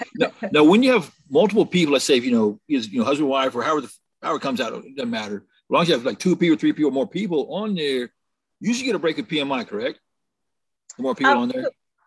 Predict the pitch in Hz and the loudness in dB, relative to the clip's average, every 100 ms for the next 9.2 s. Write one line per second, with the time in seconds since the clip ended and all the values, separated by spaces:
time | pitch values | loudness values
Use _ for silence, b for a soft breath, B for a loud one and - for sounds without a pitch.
0 | - 208 294 262 247 - 214 285 403 381 | -18 -2 4 6 4 2 -6 -2 0 0
1 | 262 262 254 254 208 _ _ _ 175 _ | 0 2 2 2 -10 _ _ _ -20 _
2 | 190 208 254 220 294 320 339 330 269 240 | -18 -12 -6 0 0 2 0 0 -6 -6
3 | 240 240 220 214 214 185 202 185 _ _ | -6 -2 0 0 -4 -6 -6 -12 _ _
4 | 196 208 - 214 214 202 202 190 196 190 | -12 -8 -2 0 4 2 2 0 0 -2
5 | - 190 190 190 185 185 - 180 165 - | 0 0 -2 -4 -10 -10 -4 -4 -4 -4
6 | 185 160 147 175 170 165 98 - - _ | -4 -4 -6 -4 -4 -6 -12 -14 -18 _
7 | _ 104 110 - 220 202 208 - 214 202 | _ -10 -10 0 2 2 0 -12 -12 -4
8 | 277 359 381 381 294 240 - 240 233 220 | 0 0 -2 -4 -4 -4 -4 -6 -2 -2
9 | 208 - | -2 -8